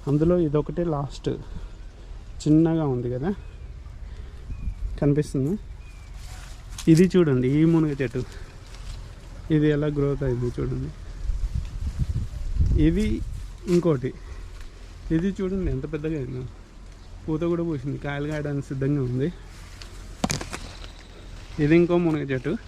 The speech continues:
ఈ మునగ చెట్టు చూడండి పూత పూసింది, ఇంకా రేపో మాపో కాయలు కాసేటట్టే ఉంది. ఇవి వచ్చేసి దానిమ్మకాయలు,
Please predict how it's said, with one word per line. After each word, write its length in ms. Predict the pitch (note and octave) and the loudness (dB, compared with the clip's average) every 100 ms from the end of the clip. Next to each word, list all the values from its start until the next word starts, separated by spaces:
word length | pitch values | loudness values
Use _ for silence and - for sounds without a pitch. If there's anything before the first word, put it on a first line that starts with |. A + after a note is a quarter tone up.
| - - - - - - - - - - - - D#3 | -16 -16 -18 -16 -16 -16 -16 -14 -14 -10 -8 -2 4
ఈ 20 | D#3+ | 4
మునగ 200 | E3 G3 F#3+ | 4 2 0
చెట్టు 160 | E3+ D3+ | -4 -2
చూడండి 340 | C#3+ C3+ C3 C3 B2+ | -2 -2 -2 -4 -4
పూత 160 | D3+ C#3+ C#3+ | -4 -4 -2
పూసింది, 400 | D3 C#3+ D#3 C3+ G3 - - - - - - - | -2 0 0 0 -4 -10 -14 -14 -14 -14 -14 -6
ఇంకా 140 | D#3 C#3+ | -4 -2
రేపో 180 | C3+ C3+ D3+ | -2 -2 -2
మాపో 220 | D3+ D3 E3 | -2 -2 -2
కాయలు 200 | C#3+ C#3 C#3+ | -2 -2 0
కాసేటట్టే 480 | C#3 E3 D3 C#3 C#3 C3 | -2 -2 -2 2 4 4
ఉంది. 200 | B2 E3 - - - - - - - - - - - - - - C6+ C6+ - - - - - - F#3+ D#3 | 4 0 -4 -12 -14 -14 -14 -14 -16 -16 -14 -8 -8 -6 -8 -8 -12 -12 -12 -12 -12 -12 -12 -8 2 6
ఇవి 140 | D3 C#3+ | 8 6
వచ్చేసి 340 | C3 D#3 D#3+ G3 D#3+ - - - - - - - - - D#3 | 4 0 2 2 2 -2 -2 -4 -4 -6 -6 -8 -10 2 4
దానిమ్మకాయలు, 580 | C#3 D3 D#3 D3 B2+ | 8 8 6 4 2